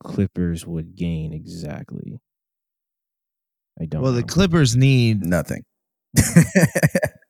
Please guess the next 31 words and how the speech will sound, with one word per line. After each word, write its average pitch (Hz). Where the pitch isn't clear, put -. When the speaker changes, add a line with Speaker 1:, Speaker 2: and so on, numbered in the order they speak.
Speaker 2:
Clippers 180
need 151
a 117
big 110
man 107
on 92
defense. -
Like, 101
Speaker 3:
Montrezl 139
Speaker 2:
if 143
Speaker 3:
Harrell. 151
Speaker 2:
nothing 170
else, 147
if 151
not, 143
y-, 147
yeah, 147
but, 107
I 117
mean, 113
you're 120
telling 117
me 107
that 104
that's 107
not 104
a 92
different 104
tier 107
than 92
Embiid? 110